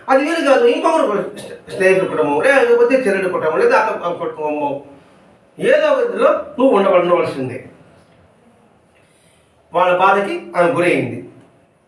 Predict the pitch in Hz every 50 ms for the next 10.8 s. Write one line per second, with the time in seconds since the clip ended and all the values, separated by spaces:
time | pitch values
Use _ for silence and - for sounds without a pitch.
0 | _ _ _ _ _ _ _ _ _ _ _ _ _ _ _ _ _ _ _ _
1 | _ _ _ _ - 208 240 269 269 269 262 254 254 269 269 262 240 233 214 214
2 | 240 269 - 190 190 202 202 196 - - - 254 277 277 277 262 - 214 214 254
3 | 269 269 - - 180 180 175 135 127 117 - - - - 120 117 - - - _
4 | _ _ _ _ _ _ _ _ _ _ _ _ _ _ _ _ _ - 269 269
5 | 247 240 240 240 - - - - - - - - - - - - _ _ _ _
6 | _ _ _ - - 180 - - - 185 180 - - 131 127 120 117 117 120 -
7 | - - - _ _ _ _ _ _ _ _ _ _ _ _ _ _ _ _ _
8 | _ _ _ _ _ _ _ _ _ _ _ _ _ _ _ _ _ _ _ _
9 | _ - - 185 185 269 277 - - 156 156 214 208 - - - - 156 - 151
10 | 151 160 - - 135 135 131 - 117 104 98 95 95 92 95 98